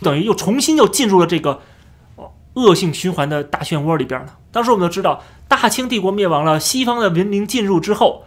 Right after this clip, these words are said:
有两种说法在争论啊，一个是中体西用，刚才我讲的，还有一个是全盘西化。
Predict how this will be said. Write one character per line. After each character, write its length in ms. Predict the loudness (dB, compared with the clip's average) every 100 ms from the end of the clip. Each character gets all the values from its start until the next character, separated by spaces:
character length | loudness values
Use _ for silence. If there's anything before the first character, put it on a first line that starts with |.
| -6
有 180 | 0 4
两 160 | 4
种 80 | 2
说 140 | -2 -2
法 140 | -4
在 160 | -4 -10 -14 _ -2
争 160 | -2 0
论 180 | -4
啊， 160 | -6 -10
一 80 | -6
个 80 | -4
是 100 | -4
中 240 | -6 -6
体 140 | -6
西 160 | -6 -4
用， 160 | -4 -6 -10
刚 100 | -6
才 60 | -4
我 80 | -4
讲 180 | -4
的， 160 | -6 -8 -10 0
还 140 | 4
有 60 | 4
一 20 |
个 80 | 2
是 140 | -4
全 280 | -4 -4 0
盘 160 | -2
西 160 | -2 -4
化。 220 | -4 -6